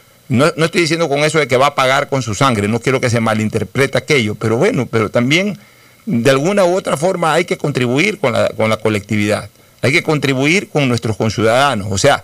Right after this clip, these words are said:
eh, ese, ese sentimiento que yo veo encapsulado cada día más egoísta por parte de la colectividad, no debe de verse reflejado en este tema en particular, porque si ya llegamos a un nivel de egoísmo que ni siquiera sangre queremos donar,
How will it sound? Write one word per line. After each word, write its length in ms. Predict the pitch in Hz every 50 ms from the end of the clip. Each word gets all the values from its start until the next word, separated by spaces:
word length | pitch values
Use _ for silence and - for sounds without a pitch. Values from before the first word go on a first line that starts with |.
| - - - _ _ _ -
eh, 240 | - 123 131 139 -
ese, 420 | - 170 165 175 202 190 180 - - - - _ _ _ _ _
ese 200 | - 151 - 214
sentimiento 840 | 185 - 196 190 147 170 156 156 165 175 196 208 202 180 - 180 160
que 140 | - 151 147
yo 160 | 160 175 175
veo 340 | 175 180 180 175 165 - - _ -
encapsulado 920 | 156 151 143 127 - 143 139 135 - - 147 139 160 170 170 151 135 131 120
cada 260 | - 139 151 151 147
día 200 | 151 156 151 143
más 240 | 143 151 156 143 147
egoísta 640 | 151 - 127 117 131 151 156 - - - 113 117 - _ _ _ _ _ - - _ _ -
por 220 | - 117 113 -
parte 260 | - 139 - - - 143
de 80 | 131
la 120 | 127 127 -
colectividad, 720 | 127 120 117 113 - - 120 120 127 135 147 147 139 - - _ _ _ _ _ _ _ _ _ _ _ _ _ _ _ -
no 180 | 110 123 143 165
debe 240 | 180 196 208 208 185
de 120 | 151 131
verse 280 | 147 170 175 - 170 156
reflejado 480 | 143 120 110 117 117 131 160 165 147
en 100 | 127 127
este 280 | 156 175 175 - 147 131
tema 320 | - 143 151 156 139 123
en 80 | 113 101
particular, 600 | 104 101 - - 92 - 104 101 113 110 - -
porque 180 | - 98 -
si 180 | 101 - 110 107
ya 100 | 123 160
llegamos 400 | 202 233 208 190 196 190 175 156
a 40 | 156
un 120 | 170 175
nivel 240 | 170 147 147 160 175
de 80 | 170 156
egoísmo 440 | 127 123 127 151 165 143 135 127
que 120 | 107 120 113
ni 80 | 113
siquiera 320 | 104 - - - 156 165 156
sangre 420 | - - 151 - 165 135 127 113
queremos 360 | - 113 113 127 131 131 123
donar, 340 | 113 110 101 107 101 - -